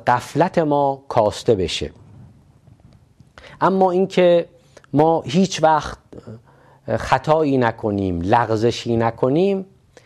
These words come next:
اجالتاً چنین فضلی به ما آدمیان داده نشده.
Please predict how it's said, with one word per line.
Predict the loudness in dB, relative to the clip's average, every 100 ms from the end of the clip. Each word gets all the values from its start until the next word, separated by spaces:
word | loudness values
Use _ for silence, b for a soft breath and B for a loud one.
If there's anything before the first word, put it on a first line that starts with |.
| b b
اجالتاً | 0 2 4 2 0 -2 -2 -4 -8
چنین | -2 0 2 0
فضلی | -2 0 0 2 2 2
به | 2
ما | 2 0
آدمیان | 0 0 0 0 0 0 -2 -4 -8 _ _ -2
داده | 2 2 0
نشده. | 0 -2 -6 -10 -12